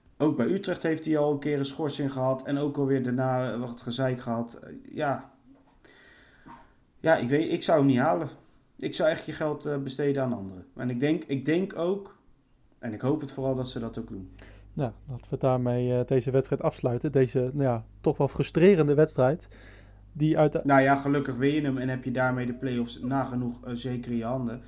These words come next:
Speaker 2: Ja.
Speaker 1: Dat is dan nog het positieve.
Speaker 2: Ja, en,
Speaker 1: Toch?
Speaker 2: eh,
Speaker 1: Ja.
Speaker 2: en, eh, nou ja, grote kans ook dat je vijfde wordt. Ehm, en dat biedt, eh, nou ja, natuurlijk een vo-, het voordeel dat je, dat je eerst uitspeelt en daarna thuis. Nou ja, is dat,
Speaker 1: Ja,
Speaker 2: is dat
Speaker 1: nou,
Speaker 2: zo'n
Speaker 1: daar komen
Speaker 2: groot
Speaker 1: we, daar,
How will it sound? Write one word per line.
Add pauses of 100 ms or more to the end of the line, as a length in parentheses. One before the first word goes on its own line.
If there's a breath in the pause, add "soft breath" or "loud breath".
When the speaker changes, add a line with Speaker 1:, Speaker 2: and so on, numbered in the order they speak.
Speaker 2:
Ja. (180)
Speaker 1:
Dat
is
dan
nog
het
positieve. (140)
Speaker 2:
Ja, (280)
en,
Speaker 1:
Toch?
Speaker 2:
eh,
Speaker 1:
Ja.
Speaker 2:
en,
eh, (140)
nou
ja, (400 loud breath)
grote
kans
ook
dat
je
vijfde
wordt. (480)
Ehm, (680 loud breath)
en
dat
biedt,
eh,
nou
ja,
natuurlijk
een
vo-,
het
voordeel
dat
je,
dat
je
eerst
uitspeelt
en
daarna
thuis. (160)
Nou
ja, (300)
is
dat,
Speaker 1:
Ja,
Speaker 2:
is
dat
Speaker 1:
nou,
Speaker 2:
zo'n
Speaker 1:
daar
komen
Speaker 2:
groot
Speaker 1:
we,
daar,